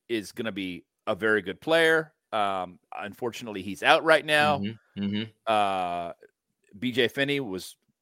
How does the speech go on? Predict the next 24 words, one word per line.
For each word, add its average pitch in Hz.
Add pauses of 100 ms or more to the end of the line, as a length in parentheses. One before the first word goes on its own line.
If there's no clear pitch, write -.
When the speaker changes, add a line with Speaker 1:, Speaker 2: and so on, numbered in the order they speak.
(140)
Speaker 1:
god-awful 135 (240)
replacing 120
him 143 (520)
on 127
Sunday. 139 (280)
Um, 87 (640)
uh, 73 (920)
Dan 120
Moore 139
didn't 135
have 139
a 117
great 120
game. 147 (600)
I 117
thought, 135 (720)
honestly, 156 (1600)
of 170
the 220
guys 214
that 170
went 170
out 220
there, 92